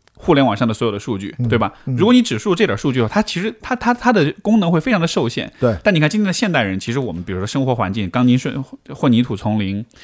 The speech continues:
Speaker 1: 每天两点一线，
Speaker 2: 对。
Speaker 1: 其实也是在这么做。就本来这个我们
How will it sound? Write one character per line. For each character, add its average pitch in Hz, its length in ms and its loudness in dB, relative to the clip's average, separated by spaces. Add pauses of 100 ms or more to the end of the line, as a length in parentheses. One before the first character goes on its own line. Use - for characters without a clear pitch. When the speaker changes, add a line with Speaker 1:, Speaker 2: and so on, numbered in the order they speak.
(240)
Speaker 1:
每 101 100 -4
天 117 100 -2
两 120 140 0
点 113 100 -2
一 101 120 -4
线， 107 240 -4 (180)
Speaker 2:
对。 87 220 -6
Speaker 1:
其 - 160 -2
实 262 60 2
也 294 80 2
是 113 80 -4
在 143 120 4
这 175 100 -2
么 131 80 0
做。 113 300 -4 (100)
就 214 140 2
本 135 140 2
来 107 100 2
这 233 140 2
个 127 240 4
我 107 160 2
们 131 200 2